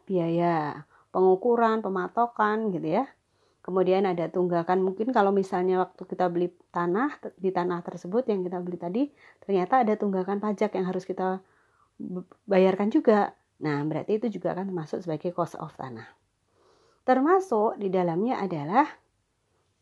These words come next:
biaya yang kita gunakan untuk membersihkan atau membang-, membongkar bangunan yang ada di atas tanah yang kita tidak inginkan. Misalnya saya beli tanah.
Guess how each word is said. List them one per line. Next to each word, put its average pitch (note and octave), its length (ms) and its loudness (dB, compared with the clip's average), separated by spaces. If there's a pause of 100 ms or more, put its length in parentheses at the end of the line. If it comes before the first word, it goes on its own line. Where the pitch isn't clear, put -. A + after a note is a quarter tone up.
(280)
biaya A3 640 10
yang B3 240 2
kita A3 240 0
gunakan G3 560 0
untuk G#3+ 400 -4
membersihkan G3 880 -2
atau A3 400 -2 (320)
membang-, F3 720 4
membongkar G#3 800 4
bangunan G3+ 720 0
yang A#3+ 320 0 (400)
ada G3+ 240 4
di F#3+ 80 0
atas F3+ 240 -2
tanah G#3 240 -2
yang G#3+ 160 0
kita F#3+ 160 -4
tidak F#3 160 0
inginkan. E3+ 480 -6 (560)
Misalnya A3+ 640 -2
saya G#3+ 320 -4
beli F#3+ 240 -2
tanah. D3+ 400 -8